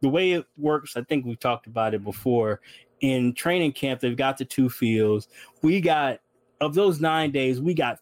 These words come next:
three days worth of punt return practice. We never got any kick return practice. So I get, you know,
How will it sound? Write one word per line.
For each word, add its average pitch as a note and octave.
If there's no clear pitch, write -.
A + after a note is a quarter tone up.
three D#3
days D3+
worth C3
of A#2
punt D#3
return A2
practice. G#2+
We D3
never C#3
got A#2
any C#3
kick B2
return G2
practice. F#2+
So B2+
I C3+
get, C#3+
you A#2
know, A2+